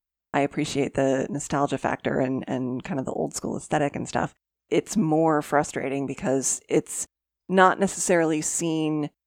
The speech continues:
it's not necessarily played out the same way. Like, instead of us as the viewer sort of being subconsciously told, "But we should be listening to her," it's that the male hero will often kind of take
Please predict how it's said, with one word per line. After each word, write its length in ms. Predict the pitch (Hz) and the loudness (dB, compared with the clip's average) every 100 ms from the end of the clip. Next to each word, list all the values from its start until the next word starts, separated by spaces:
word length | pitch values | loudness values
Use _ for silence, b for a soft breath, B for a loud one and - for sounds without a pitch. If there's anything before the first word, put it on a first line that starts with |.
| _ - | _ -8
it's 120 | - | 0
not 120 | - | 2
necessarily 600 | 226 - 214 180 170 - _ - | 2 2 2 4 2 0 _ -12
played 240 | - 214 165 | -2 0 4
out 200 | 156 - | 2 2
the 60 | |
same 280 | - 214 208 | -2 -2 2
way. 280 | 202 202 202 | 4 4 4
Like, 560 | 170 160 - - - - | 4 2 -2 -8 -12 -6
instead 400 | 175 156 - 185 | -4 -2 4 6
of 480 | 170 160 156 143 - - _ _ - | 8 8 6 0 -14 -20 _ _ 4
us 300 | 170 175 - | 4 4 -2
as 220 | 165 - | -4 -2
the 100 | 160 | -2
viewer 720 | 160 165 160 151 147 147 143 _ _ _ | 2 4 6 4 4 2 -2 _ _ _
sort 240 | - 175 151 | -2 4 4
of 120 | 147 | 2
being 240 | 156 147 | 0 0
subconsciously 920 | 139 - 170 139 - 147 139 - 147 | 0 -2 -2 -2 -4 -2 -2 -4 -4
told, 440 | 143 131 131 135 131 | -4 -2 -2 -2 0
"But 140 | - | -2
we 160 | - - | -2 -6
should 280 | - 151 - | -4 -2 -2
be 80 | - | -2
listening 340 | - - 131 | -4 -8 -8
to 80 | 139 | -6
her," 260 | 113 143 - _ _ _ | -2 -4 -6 _ _ _
it's 320 | - 175 - - | 4 4 2 2
that 420 | 147 147 143 - _ - | 4 4 2 0 _ -20
the 240 | 147 165 156 | -2 2 2
male 380 | 165 160 156 | 2 2 0
hero 480 | 151 - 160 151 143 | -2 -2 2 4 4
will 180 | 143 143 | 4 0
often 480 | - 139 - 143 139 | 0 -2 -2 -2 -2
kind 240 | - 147 | -4 -2
of 140 | 131 - | -4 -4
take 280 | - 143 | -4 -4